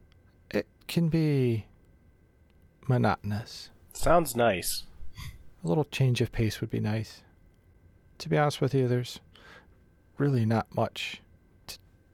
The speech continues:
Speaker 1: to do around here. There's no, no ways to prove your honor and your worth. It's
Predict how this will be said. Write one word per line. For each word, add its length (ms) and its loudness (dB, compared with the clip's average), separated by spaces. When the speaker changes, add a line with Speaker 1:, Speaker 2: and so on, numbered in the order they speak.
Speaker 1:
to 140 -6
do 240 2
around 320 0
here. 260 0
There's 240 0
no, 400 2
no 120 2
ways 360 2
to 100 -4
prove 360 0
your 120 4
honor 480 2
and 220 0
your 180 2
worth. 460 -2
It's 180 -14